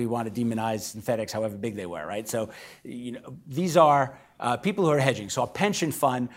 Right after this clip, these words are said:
who's doing an interest rate swap against liabilities, or other people who are doing hedging. So I, as a, as a dealer, think that they are pretty safe, you know, pretty safe set of assets.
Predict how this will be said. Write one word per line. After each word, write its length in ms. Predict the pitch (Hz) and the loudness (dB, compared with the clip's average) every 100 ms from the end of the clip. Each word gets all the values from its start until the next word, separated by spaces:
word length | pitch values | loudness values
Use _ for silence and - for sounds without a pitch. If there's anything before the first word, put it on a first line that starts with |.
| - | -4
who's 160 | 131 127 | -2 2
doing 160 | 139 | 2
an 60 | 156 | 2
interest 240 | 156 139 | 0 -2
rate 140 | 135 127 | -2 0
swap 340 | 139 123 117 | 2 2 2
against 560 | 113 120 113 - - - | -2 -2 -2 -4 -8 -4
liabilities, 760 | 120 117 110 104 92 80 71 - - - - _ - | 2 2 2 -4 -8 -10 -14 -16 -18 -20 -20 _ 0
or 480 | 120 120 120 139 | 6 6 6 4
other 180 | 156 160 | 4 4
people 260 | 160 139 135 | 2 2 2
who 60 | |
are 100 | 123 135 | 2 2
doing 100 | 117 | 2
hedging. 340 | 113 - - | -2 -4 -6
So 180 | - 131 | 0 8
I, 240 | 160 202 | 12 12
as 140 | 196 147 | 10 4
a, 100 | 123 - - | 0 -4 0
as 300 | 123 120 113 | 4 4 2
a 60 | |
dealer, 440 | 101 208 240 185 135 | 0 4 6 6 4
think 280 | - 180 - | 2 2 2
that 160 | 127 | 0
they 140 | 139 127 | 2 2
are 220 | 123 113 - - - _ | 0 -4 -12 -20 -20 _
pretty 240 | - 208 147 | 4 4 4
safe, 600 | - 156 131 - - - _ | 4 4 4 -2 -12 -14 _
you 80 | 135 | -2
know, 100 | 120 | 0
pretty 240 | - 165 | 2 0
safe 260 | 131 143 120 | 2 2 2
set 140 | 131 | 0
of 80 | 110 | -2
assets. 460 | 87 80 71 - | -6 -8 -14 -18